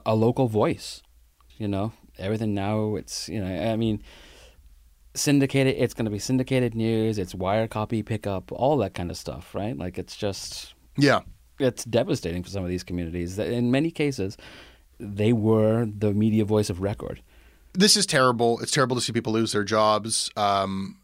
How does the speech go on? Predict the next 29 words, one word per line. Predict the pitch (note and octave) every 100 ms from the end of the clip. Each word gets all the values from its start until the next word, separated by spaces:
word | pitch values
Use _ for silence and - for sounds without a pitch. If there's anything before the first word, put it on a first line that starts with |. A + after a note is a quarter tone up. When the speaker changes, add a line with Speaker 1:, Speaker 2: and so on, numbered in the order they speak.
| _ -
Speaker 2:
it's | A2 -
terrible | A2 G#2 G#2
to | -
see | - G2+ G2
newspapers, | G2+ G2+ G#2+ - G2+
some | G2+
of | G2+
which | G2+
have | F#2+
been | F#2+
around | F#2 F#2+
for | F#2+
over | F#2+ F#2+
a |
hundred | A2 G2
years, | G#2 G#2+ G2 G2 - - - - - - _
disappear. | A2+ A2 A2+ D3+ A#2+ G2+ G2 C3
Speaker 1:
Yep. | A#2+ - - - _
Speaker 2:
But | - B2+ A#2+ A2 - - - A1+ - -
we're | A#1+ G1+ A#2+ B2+
having | E3+
the | D#3
same | - D#3
conversation | C#3+ C3+ D3 B2+
so | B2
many | A#2 A2
times | C#3 C3+ C3
here, | C3
Speaker 1:
Mm-hmm. | C3+